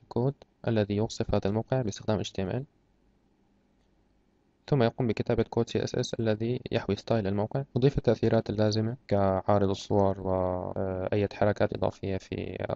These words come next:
الصفحة. يقوم بالتأكد من عمل الموقع بشكل سليم ويسلمه للزبون. أولًا جمع المتطلبات.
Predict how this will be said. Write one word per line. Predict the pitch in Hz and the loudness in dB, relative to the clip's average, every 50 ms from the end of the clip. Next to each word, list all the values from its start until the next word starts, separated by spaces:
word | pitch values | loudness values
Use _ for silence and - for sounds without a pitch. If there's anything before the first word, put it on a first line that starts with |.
| - - | -6 -6
الصفحة. | - - - 113 - - _ 120 123 - _ _ _ _ - _ _ _ _ _ _ _ _ _ _ _ - _ - _ _ _ _ _ _ _ _ _ _ _ _ _ _ _ _ _ _ _ 120 | -8 -4 -6 -6 -6 -4 _ -8 -8 -8 _ _ _ _ -20 _ _ _ _ _ _ _ _ _ _ _ -20 _ -20 _ _ _ _ _ _ _ _ _ _ _ _ _ _ _ _ _ _ _ -6
يقوم | - - 147 139 | 0 0 2 2
بالتأكد | 113 - - - - - - 131 123 | 4 4 4 2 2 0 0 0 2
من | 117 107 104 | 2 0 0
عمل | 110 117 110 101 | 0 0 2 0
الموقع | 98 98 104 107 - - 98 | 0 0 0 -2 -2 -2 -6
بشكل | 92 - - - 107 101 | -4 -4 -4 -4 -4 -4
سليم | - - 101 101 107 110 110 | -4 -4 -2 -2 -2 -2 -2
ويسلمه | 98 98 98 101 110 110 _ _ 110 104 - - 104 104 101 101 101 107 110 110 | -2 0 0 -2 -4 -6 _ _ -8 -8 -6 -2 -2 -2 -2 0 0 0 0 0
للزبون. | 101 101 98 95 90 92 - - _ - - - - - - - - - - - - _ _ _ _ _ _ _ _ _ _ _ _ _ _ _ _ _ _ _ _ _ _ _ _ _ _ _ _ _ _ _ _ _ _ _ _ _ _ _ _ _ _ _ _ _ _ _ _ _ _ _ _ _ _ _ _ _ _ _ _ _ _ _ _ _ _ - - | 0 0 0 -2 -4 -4 -10 -16 _ -20 -20 -20 -20 -20 -20 -20 -20 -20 -20 -20 -20 _ _ _ _ _ _ _ _ _ _ _ _ _ _ _ _ _ _ _ _ _ _ _ _ _ _ _ _ _ _ _ _ _ _ _ _ _ _ _ _ _ _ _ _ _ _ _ _ _ _ _ _ _ _ _ _ _ _ _ _ _ _ _ _ _ _ 0 2
أولًا | 151 147 143 139 143 139 | 4 4 6 4 4 4
جمع | 131 127 123 120 | 2 2 2 2
المتطلبات. | 117 110 110 - 107 104 101 92 95 92 95 101 120 123 | 0 -2 -2 -4 -2 -2 0 -2 -2 -2 -2 -2 -4 -4